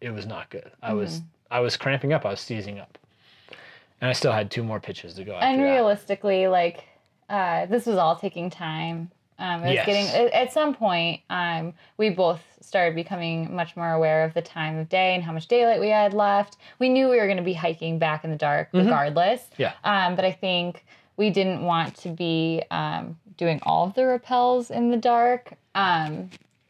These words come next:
Speaker 1: I,
Speaker 2: and just kinda
Speaker 1: yeah.
Speaker 2: minimizing what we had to do at night.
Speaker 1: Yeah. I think, yeah. I was, I was actually concerned at that point about summoning in the dark.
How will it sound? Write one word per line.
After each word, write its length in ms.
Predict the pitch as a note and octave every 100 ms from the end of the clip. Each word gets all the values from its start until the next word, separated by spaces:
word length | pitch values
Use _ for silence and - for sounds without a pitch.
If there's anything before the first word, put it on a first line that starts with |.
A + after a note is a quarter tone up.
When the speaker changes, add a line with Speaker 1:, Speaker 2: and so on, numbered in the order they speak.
| _ _
Speaker 1:
I, 140 | G#3+ D#4+
Speaker 2:
and 120 | G3
just 140 | G3
kinda 200 | - A#3+
Speaker 1:
yeah. 100 | G3 G3
Speaker 2:
minimizing 1000 | G3 F#3 E3+ E3+ E3 E3 E3 D#3+ D#3+ -
what 200 | F3+ F3
we 100 | E3
had 220 | D#3+ C#3 -
to 80 |
do 180 | D#3+ D#3+
at 140 | D#3 D#3+
night. 320 | D3+ D#3+ D#3+ _ _ _ -
Speaker 1:
Yeah. 160 | - - - - -
I 60 |
think, 340 | D#3 A#3 G#3 - _ _
yeah. 340 | - A#2+ G#2 G2 - _ _ _ _ -
I 140 | D#3+
was, 280 | A3+ F3 - -
I 100 | F#3
was 120 | F#3
actually 380 | D3 D#3+ - B2
concerned 400 | - G#2+ - A2+
at 80 | G2+
that 200 | A2+ G#2+
point 280 | - A2+ -
about 280 | G#2 G2+ -
summoning 460 | - A2+ G2 F#2
in 100 | F2+
the 80 | D2
dark. 240 | - -